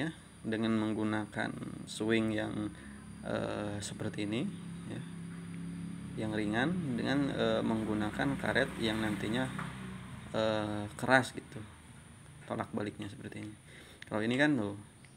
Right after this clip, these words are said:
ini sangat ringan sekali ya teman-teman. Kalau dulu saya pernah coba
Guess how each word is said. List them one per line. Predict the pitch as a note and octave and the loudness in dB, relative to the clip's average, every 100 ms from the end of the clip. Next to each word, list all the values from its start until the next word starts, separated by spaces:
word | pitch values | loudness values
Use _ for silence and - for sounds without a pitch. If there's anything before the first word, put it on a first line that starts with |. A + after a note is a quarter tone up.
| - - - - - - - - - | -20 -20 -20 -20 -20 -20 -20 -14 -4
ini | B2 C3+ | -2 0
sangat | A2+ G#2+ | 0 0
ringan | A2 G#2+ G2+ | 0 0 -2
sekali | G#2 A#2 G#2+ | -2 -2 -2
ya | G#2 | -6
teman-teman. | G2+ G#2 G#2+ - - - - - - - G#2 | -8 -8 -10 -12 -16 -20 -20 -20 -20 -6 2
Kalau | A2 | 4
dulu | A2+ D3+ | 4 6
saya | C#3+ D3+ | 6 6
pernah | B2+ B2 A#2+ | 6 4 4
coba | A2 G#2+ | 2 4